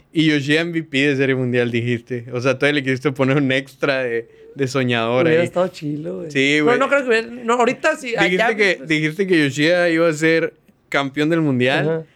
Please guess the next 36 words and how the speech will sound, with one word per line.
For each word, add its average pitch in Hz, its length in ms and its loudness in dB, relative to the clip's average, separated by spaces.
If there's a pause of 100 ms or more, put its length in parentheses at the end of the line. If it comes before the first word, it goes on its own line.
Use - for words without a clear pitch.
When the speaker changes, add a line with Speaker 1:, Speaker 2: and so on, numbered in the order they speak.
(140)
Speaker 1:
novato 135 460 0
del 139 140 0
año, 180 420 -2 (100)
campeón 135 380 -2
de 156 80 0
Serie 151 180 2
Mundial 151 400 0
y 139 80 2
M 139 120 -2
V 143 120 -2
P 131 280 0
de 131 60 -2
Serie 123 200 -4
Mundial. 120 280 -4
Speaker 2:
Y, 185 220 2
güey, 185 240 0
me 175 100 -6
contradije 185 420 -4
porque 170 200 -4
había 160 120 2
dicho 160 180 -4
Casas, 170 320 -4
güey, 160 160 0 (120)
no, 156 140 0
de 170 220 -2
novato 151 280 0
del 151 100 2
año. 151 260 -2
Speaker 1:
<laughs> - 40 -10
Ah, 151 200 0
es 254 180 0
cierto, 214 360 0
güey, 214 280 2
sí. 170 320 -2
Speaker 2:
Simón. 175 580 2
Speaker 1:
Eh, 156 540 2